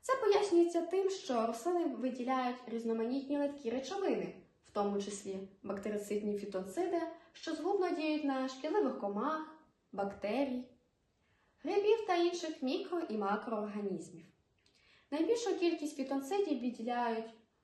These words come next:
дуб, сосна, клен, грецький горіх, евкаліпт та ялівець.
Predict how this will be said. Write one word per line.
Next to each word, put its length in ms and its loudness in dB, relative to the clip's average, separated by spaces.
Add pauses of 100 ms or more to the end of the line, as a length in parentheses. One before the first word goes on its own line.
(200)
дуб, 420 -2 (480)
сосна, 680 -2 (1400)
клен, 460 4 (420)
грецький 400 2
горіх, 500 2
евкаліпт 680 0
та 160 4
ялівець. 640 -2